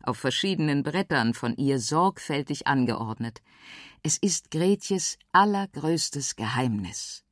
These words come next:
Bislang ist ihr niemand auf die Schliche gekommen, wenn sie leise mit Kater Minusch im Schlepptau nach oben schleicht und sich ihre Schätze ansieht, an ihnen riecht oder sie streichelt. Weiche Vogelfedern,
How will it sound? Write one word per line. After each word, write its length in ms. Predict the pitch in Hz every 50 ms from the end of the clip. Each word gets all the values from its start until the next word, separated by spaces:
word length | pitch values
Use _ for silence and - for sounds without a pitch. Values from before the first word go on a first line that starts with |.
| _ _ _ _ _ - - -
Bislang 400 | - 156 - 147 147 147 147 180
ist 200 | 160 143 - -
ihr 100 | 160 180
niemand 380 | 175 180 202 208 208 208 208 -
auf 100 | 196 -
die 100 | - 208
Schliche 360 | - - 240 247 - - 139
gekommen, 440 | - 139 - - 143 139 135 131 127 - - - -
wenn 200 | - 123 123 117
sie 140 | 113 - 123
leise 500 | 117 113 123 139 151 160 160 127 123 117
mit 180 | 104 98 - -
Kater 300 | - 120 113 - 113 120
Minusch 440 | 127 135 160 175 160 143 120 - -
im 140 | - 123
Schlepptau 540 | 117 - - 139 156 - _ - 139 120 117
nach 180 | 120 117 110 -
oben 320 | - 165 170 170 160 139 127
schleicht 480 | - - 123 117 123 131 120 - - - - - - 196 -
und 160 | - 151 147
sich 180 | - 151 143 -
ihre 240 | 165 160 156 156
Schätze 500 | 147 - - 180 170 160 - - 175 -
ansieht, 680 | - 170 185 196 196 185 - 151 156 139 - - - - _ _
an 140 | 131 131 123
ihnen 260 | 143 143 143 139 131
riecht 680 | 131 135 135 139 147 160 170 151 - - - - - _ _ _
oder 180 | - 131 104 101
sie 160 | 104 - 120
streichelt. 760 | - - - - - 101 120 143 143 - 120 117 110 - - _ _ _ _ _ _ - - - - - -
Weiche 400 | 110 110 123 131 123 - 139 123
Vogelfedern, 1040 | - - - 160 165 156 143 147 143 - - - 139 135 131 135 131 131 131 127